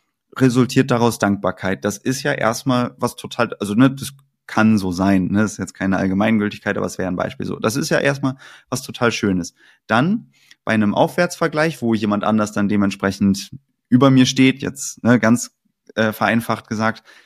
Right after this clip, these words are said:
spüre ich vielleicht, ja, eine unangenehme Emotion. Irgendwas im Sinne von, „Ach Mann, warum hab ich das denn nicht?“ Oder „Wieso klappt das bei anderen?“ oder was auch immer. Vielleicht könnte ich aber ja auch da sagen,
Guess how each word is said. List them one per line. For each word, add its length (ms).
spüre 360
ich 120
vielleicht, 560
ja, 240
eine 240
unangenehme 720
Emotion. 520
Irgendwas 640
im 120
Sinne 200
von, 220
„Ach 100
Mann, 320
warum 180
hab 140
ich 120
das 180
denn 180
nicht?“ 280
Oder 260
„Wieso 220
klappt 280
das 120
bei 140
anderen?“ 360
oder 380
was 180
auch 120
immer. 260
Vielleicht 400
könnte 340
ich 220
aber 160
ja 220
auch 340
da 320
sagen, 680